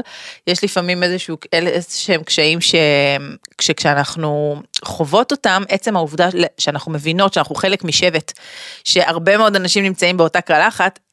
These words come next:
כבר מוריד חמישים אחוז מהלחץ שלנו. והיום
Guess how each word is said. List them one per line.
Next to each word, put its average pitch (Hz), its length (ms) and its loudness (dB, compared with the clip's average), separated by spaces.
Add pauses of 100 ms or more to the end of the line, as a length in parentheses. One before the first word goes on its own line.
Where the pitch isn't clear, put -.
(120)
כבר 175 260 2
מוריד 160 280 0
חמישים 147 380 -4
אחוז 143 300 -2
מהלחץ 139 500 0
שלנו. 233 340 2 (580)
והיום 185 580 4